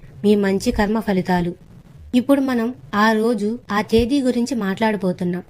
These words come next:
ఆ రోజు మీ జీవితంలో ఈ అద్భుత వాస్తవంగా వ్యక్తమవుతాయి. జాగ్రత్తగా వినండి, ఎందుకంటే ఇది సాధారణ రోజు కాదు. ఈ రోజు మీ జీవితంలో అత్యంత ప్రత్యేకమైన రోజు అవుతుంది. ఈ రోజు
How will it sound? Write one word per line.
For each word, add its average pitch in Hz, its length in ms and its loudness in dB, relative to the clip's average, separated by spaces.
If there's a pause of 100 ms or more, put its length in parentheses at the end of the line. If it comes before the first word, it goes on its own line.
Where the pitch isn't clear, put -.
(140)
ఆ 185 120 4
రోజు 208 280 2
మీ 240 140 2
జీవితంలో 202 640 0 (200)
ఈ 240 140 4
అద్భుత 233 380 -2
వాస్తవంగా 214 600 -2 (220)
వ్యక్తమవుతాయి. 190 760 -2 (240)
జాగ్రత్తగా 226 540 0
వినండి, 190 400 0 (280)
ఎందుకంటే 202 520 2 (220)
ఇది 220 160 0
సాధారణ 233 520 0
రోజు 208 240 -2
కాదు. 190 320 -2 (240)
ఈ 208 120 4
రోజు 202 340 0 (120)
మీ 240 140 2
జీవితంలో 262 640 -2
అత్యంత 240 380 -4 (120)
ప్రత్యేకమైన 233 600 -2
రోజు 196 280 -4
అవుతుంది. 185 440 -4 (440)
ఈ 220 140 6
రోజు 226 340 0